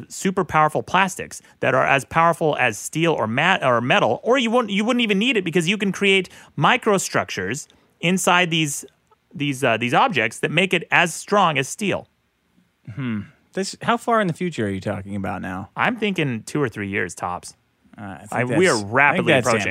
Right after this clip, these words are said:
Speaker 2: ambitious.
Speaker 1: Maybe. My guess is two or three years, we're gonna see some, we're gonna see a shift in manufacturing. We're gonna start seeing three D printers. Right now, three D printers, you can already buy 'em. Go to Best Buy. You can buy a three D printer for, like, nine hundred bucks.
Speaker 2: But you can only print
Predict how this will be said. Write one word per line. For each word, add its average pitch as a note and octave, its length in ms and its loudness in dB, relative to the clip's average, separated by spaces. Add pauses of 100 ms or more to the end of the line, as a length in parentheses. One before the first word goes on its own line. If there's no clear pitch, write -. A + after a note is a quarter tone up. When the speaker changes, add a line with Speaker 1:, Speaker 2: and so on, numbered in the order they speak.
Speaker 2:
ambitious. - 680 -4 (220)
Speaker 1:
Maybe. E3+ 460 0 (100)
My F3+ 180 2
guess G3 280 2
is F3+ 120 -2
two G#3 160 0
or G3 60 2
three F#3 180 0
years, F3 240 2
we're E3 80 -2
gonna F3+ 140 0
see F3 180 -4
some, D3 220 0 (320)
we're G#3 180 2
gonna A#3 140 0
see G3 240 0
a C#3 140 0
shift - 500 -2 (380)
in C3+ 280 0
manufacturing. F3+ 760 2 (100)
We're C3 80 -2
gonna E3 140 0
start F3 260 0
seeing F3+ 200 0
three D#3+ 200 0
D E3+ 80 2
printers. F3+ 320 -4
Right G#3+ 180 0
now, A#3+ 120 2
three A#3 180 0
D A3+ 60 -2
printers, G3+ 320 -2
you G#3 60 -2
can G#3 100 0
already A3 260 2
buy F3 200 2
'em. C#3 100 0
Go D#3 100 2
to G3+ 80 2
Best F#3+ 240 0
Buy. B2 200 4 (260)
You A3+ 80 -2
can C4+ 80 0
buy B3 120 4
a G#3+ 40 2
three A3 160 -2
D G#3+ 80 0
printer B3 280 -2
for, - 100 -2
like, G3 160 0
nine G3+ 200 2
hundred G#3+ 160 0
bucks. B3+ 320 -2 (100)
Speaker 2:
But A#3 100 2
you A#3 80 2
can B3 120 2
only A#3+ 220 4
print A#3+ 380 0